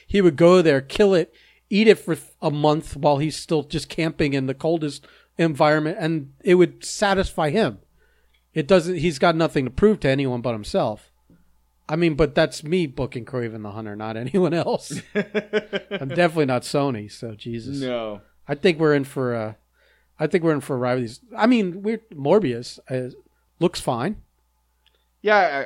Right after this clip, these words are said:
Speaker 2: I, I have nothing. Yeah, just
Speaker 1: He looks cool from the
Speaker 2: Yeah.
Speaker 1: few photos.
Speaker 2: Yeah, it's
Speaker 1: I mean,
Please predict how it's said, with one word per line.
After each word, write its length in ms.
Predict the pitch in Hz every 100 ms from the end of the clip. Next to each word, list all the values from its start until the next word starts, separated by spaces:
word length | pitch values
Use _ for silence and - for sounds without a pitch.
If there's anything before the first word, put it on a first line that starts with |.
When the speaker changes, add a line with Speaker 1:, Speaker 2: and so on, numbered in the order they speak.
| -
Speaker 2:
I, 80 | 139
I 20 |
have 180 | 151 120
nothing. 280 | 127 - 120
Yeah, 260 | 117 104 101
just 300 | 117 110 _
Speaker 1:
He 180 | - 240
looks 240 | 285 202 -
cool 400 | 165 196 247 -
from 240 | - 170
the 80 | 160
Speaker 2:
Yeah. 120 | 147
Speaker 1:
few 340 | 147 - - 165
photos. 600 | - 143 175 190 208 - _ _ -
Speaker 2:
Yeah, 220 | 120 156
it's 280 | 151 - -
Speaker 1:
I 60 | 170
mean, 260 | 185 180